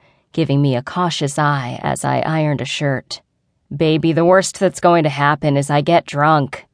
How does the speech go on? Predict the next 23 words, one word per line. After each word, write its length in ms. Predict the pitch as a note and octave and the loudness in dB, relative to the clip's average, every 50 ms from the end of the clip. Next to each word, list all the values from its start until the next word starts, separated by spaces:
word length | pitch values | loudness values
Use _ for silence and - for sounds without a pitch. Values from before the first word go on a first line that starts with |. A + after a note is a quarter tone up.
| _ _ _ _ _ _ _ _ _ _ _ | _ _ _ _ _ _ _ _ _ _ _
Jeez, 500 | - - C3+ B2+ B2+ C3 B2+ A#2+ - - - _ _ - | -10 -8 -6 -4 -4 -4 -4 -6 -8 -14 -16 _ _ -10
I 100 | D#3+ D#3+ | -8 -6
had 240 | D#3 D3+ - - - | -4 -4 -4 -4 -2
no 460 | C#3+ C3+ C#3+ D3 D3 D#3 E3+ E3+ D#3+ | -2 -2 0 0 0 0 0 0 -2
idea. 720 | - D3 C#3 C#3+ D3 C#3+ C#3+ C#3+ C#3+ C#3 C3 B2 B2 D3 _ _ _ _ _ _ _ _ _ _ _ _ _ _ _ | 0 -2 0 -2 -2 -2 -2 -2 0 -2 -2 -6 -10 -14 _ _ _ _ _ _ _ _ _ _ _ _ _ _ _
"You 240 | G3+ A#3 D#4 E4+ | 2 4 4 4
just 380 | E4 - - A3 G#3+ - - - | 2 0 -2 -2 -2 -4 -10 -4
be 120 | - G3+ | -4 -4
careful. 760 | F#3+ - - - E3 E3 E3 D#3 - - A2 G#2+ G#2+ A2+ D3 _ _ - - - - _ | -4 -4 -6 -2 0 0 0 -2 -4 -8 -8 -8 -6 -10 -12 _ _ -20 -20 -20 -16 _
I 180 | - - F#3+ A#3+ | -2 0 2 2
know 140 | C4 B3+ B3+ | 4 2 2
what 160 | B3+ B3+ B3 | 2 0 2
those 200 | - G#3 A#3 A#3 | 0 0 0 0
college 440 | - - A3+ G3+ F3 D#3+ C#3+ C#3 - | 0 0 2 4 4 2 2 0 -2
professors 600 | - E3+ D3+ C#3+ C#3+ C3+ C3+ - - C3+ C3+ - | -6 -6 -4 -2 -2 -2 -2 -2 -2 -4 -4 -2
can 160 | - - E3 | -4 -4 -2
be 160 | D3 D3 C#3+ C#3 | 0 0 0 0
like." 460 | C3+ C3+ C3 C3 C3+ C#3 - - _ _ _ _ _ _ _ _ _ _ _ _ _ _ | 0 0 0 -2 -4 -6 -12 -20 _ _ _ _ _ _ _ _ _ _ _ _ _ _
"They're 260 | - E3 E3 E3+ F#3 | -2 2 4 4 2
just 460 | F3+ - - - F#3+ G#3 G#3 - _ | 2 0 0 0 0 0 0 -2 _
normal 380 | F3 D#3+ D#3+ E3 E3 E3+ E3+ E3 | 0 2 4 4 4 4 2 2
guys, 480 | D3 C#3 A#2+ A#2 A#2 A#2 A#2+ A2 - - | 2 0 0 -2 -2 -6 -6 -8 -8 -8
honey." 480 | - C3 A#2+ B2 A2 A2 B2+ C3+ D3 | -4 -4 -4 -4 -4 -6 -8 -10 -14